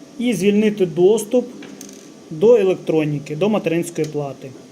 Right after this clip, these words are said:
Все це робиться, бачите, дуже просто, тому ніяких проблем з цим у вас не буде. Як ви вже знаєте, у нас тут чотирьохпіновий штекер. Кожен пін відповідає за обмотку.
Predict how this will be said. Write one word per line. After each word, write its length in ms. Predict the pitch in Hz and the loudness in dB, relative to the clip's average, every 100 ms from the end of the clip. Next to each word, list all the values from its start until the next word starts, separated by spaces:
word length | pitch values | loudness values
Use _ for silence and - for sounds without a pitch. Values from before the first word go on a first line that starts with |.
| - | -20
Все 220 | - 311 | -2 0
це 160 | - 240 | 2 2
робиться, 400 | 226 196 196 190 | 2 2 0 0
бачите, 360 | 185 190 - 208 | 2 0 0 -2
дуже 280 | 208 208 | 0 0
просто, 500 | 233 262 269 277 240 | 0 4 4 4 0
тому 300 | 208 196 196 | -2 -2 0
ніяких 360 | 196 196 190 170 | 0 0 -2 -2
проблем 420 | 180 175 190 240 | 0 2 4 2
з 60 | 208 | 2
цим 160 | 190 | 2
у 20 | 170 | 2
вас 220 | 175 180 | 2 2
не 120 | 170 | 0
буде. 320 | 151 147 143 143 | 2 0 0 0
Як 220 | 220 220 | 0 4
ви 140 | 214 | 2
вже 180 | 202 202 | 4 2
знаєте, 600 | 185 240 277 277 240 226 226 - | 2 4 4 6 4 2 -2 -6
у 80 | 180 | 0
нас 200 | 196 240 | 4 4
тут 220 | - 208 | 2 0
чотирьохпіновий 1040 | - 202 208 202 240 - - 196 202 214 226 | 2 4 6 8 6 4 -2 4 4 4 2
штекер. 520 | - - 175 151 131 - - - - - | 2 2 2 2 -10 -14 -20 -20 -20 0
Кожен 380 | 233 247 202 208 | 6 6 6 2
пін 220 | 226 294 | 6 6
відповідає 720 | 254 - 190 185 175 202 247 | 6 6 6 6 6 6 6
за 220 | 214 170 208 | 6 6 6
обмотку. 580 | 196 185 180 - - | 4 6 6 4 -4